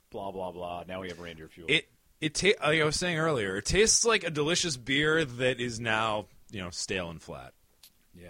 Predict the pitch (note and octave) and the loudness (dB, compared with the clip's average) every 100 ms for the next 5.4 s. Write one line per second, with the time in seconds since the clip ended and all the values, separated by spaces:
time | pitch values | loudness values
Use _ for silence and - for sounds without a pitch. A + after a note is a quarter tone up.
0 | D#2+ - _ F2 E2 C#4 - D3+ D3 D#3 | -20 -20 _ -6 -6 -6 -8 -6 -6 -6
1 | D#3+ A2 A#2+ C3 - - A2 G#2 D#2+ E2 | -12 -8 -6 -6 -10 -12 -10 -10 -12 -16
2 | E2 D3 - E3+ A#3+ C3 B2+ G3 G2+ G#2+ | -8 -6 -4 2 2 2 0 -2 -2 -6
3 | A#2 - - _ - - - C3+ - - | -6 -8 -8 _ -20 -20 -18 -16 -14 -14
4 | - - - - - - B2+ G3+ G3+ G#3+ | -16 -18 -20 -20 -20 -4 0 2 0 -4
5 | G3 G#3 F#3+ C#3+ | 0 0 0 -4